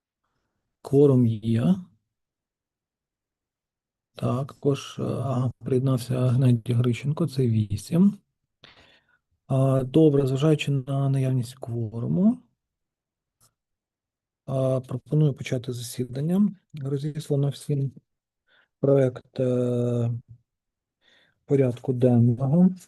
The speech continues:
Він на сьогодні складається з тридцяти п'яти пунктів. Доповідачі Міллер, Пригожин, Файфер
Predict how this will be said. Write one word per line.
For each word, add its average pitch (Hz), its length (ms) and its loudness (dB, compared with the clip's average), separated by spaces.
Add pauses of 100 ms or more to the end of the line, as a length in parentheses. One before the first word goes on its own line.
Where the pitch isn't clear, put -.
(120)
Він 135 440 0
на 123 100 -4
сьогодні 135 400 0
складається 131 600 -2
з 110 80 -12
тридцяти 160 520 -2
п'яти 120 280 -4
пунктів. 127 840 -4 (960)
Доповідачі 143 760 -2
Міллер, 139 380 2
Пригожин, 127 960 -2
Файфер 127 1000 -6